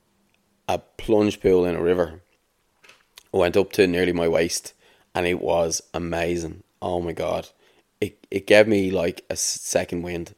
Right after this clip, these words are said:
No, and genuinely, it was amazing. And absolutely, it gave me a second wind. So that was great. Um, headed on. When I got to the sixty-two K mark,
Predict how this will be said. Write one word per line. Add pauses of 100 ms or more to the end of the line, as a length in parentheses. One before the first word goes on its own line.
No,
and (360)
genuinely,
it
was
amazing. (680)
And
absolutely,
it
gave
me
a
second
wind. (160)
So
that
was
great. (880)
Um, (300)
headed
on. (1300)
When
I
got
to
the
sixty-two
K
mark,